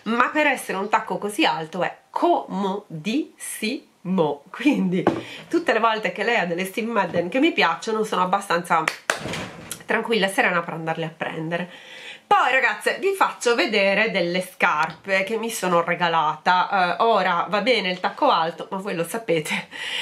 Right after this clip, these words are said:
io muoio per le scarpe da ginnastica e soprattutto le Nike sono la mia passione,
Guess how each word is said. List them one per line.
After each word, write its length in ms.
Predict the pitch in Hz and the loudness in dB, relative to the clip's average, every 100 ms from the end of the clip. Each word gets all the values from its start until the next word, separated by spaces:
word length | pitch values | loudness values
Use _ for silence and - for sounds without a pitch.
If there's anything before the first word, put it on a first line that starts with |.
| - | -2
io 240 | 240 220 214 | 2 4 4
muoio 680 | 240 254 214 190 180 190 | 4 6 6 4 2 -2
per 600 | 190 208 190 170 180 180 175 | 0 2 2 2 2 0 0
le 100 | 180 | 0
scarpe 240 | - 214 190 | -2 0 2
da 140 | 196 | 2
ginnastica 800 | 247 302 160 156 - 185 196 - | 2 2 2 -2 -8 -2 0 0
e 80 | 151 | -4
soprattutto 640 | 190 196 220 180 165 147 | -6 -4 -4 -6 -8 -6
le 140 | 185 208 | -2 0
Nike 480 | 160 160 151 160 - | 0 0 -4 -8 -4
sono 200 | 175 180 | 2 2
la 80 | |
mia 140 | 185 190 | 2 -2
passione, 640 | 247 247 - 165 147 | -2 -4 -4 -4 -2